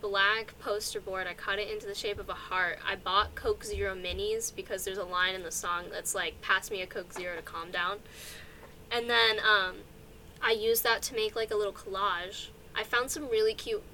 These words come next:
like, cheap roses, too. I found everything at Walmart. I found some cute, cheap roses, too. And I put those around the board. And I also found in the clearance section at Walmart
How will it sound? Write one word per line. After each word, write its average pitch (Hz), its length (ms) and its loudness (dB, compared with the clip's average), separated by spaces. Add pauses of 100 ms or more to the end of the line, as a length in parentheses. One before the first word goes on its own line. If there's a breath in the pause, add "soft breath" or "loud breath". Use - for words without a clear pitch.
(100)
like, 190 180 -4
cheap - 300 -6
roses, 196 340 -2
too. - 80 -6
I 214 80 0
found 302 200 6
everything 240 240 2
at 175 120 -4
Walmart. 170 420 -6
I - 40 -6
found 226 200 -2
some 247 120 -4
cute, 220 240 -4
cheap 214 260 -4
roses, 180 400 -6
too. 170 340 -10 (760 loud breath)
And 196 260 0
I 175 80 0
put 214 300 -2
those 214 260 2
around 202 300 2
the 202 80 -4
board. 185 640 -4 (500 loud breath)
And 208 760 4
I 208 180 2
also 214 440 0
found 208 480 2
in 202 160 -4
the 180 60 -8
clearance 214 480 0
section 196 300 -6
at 180 180 -8
Walmart 180 440 -4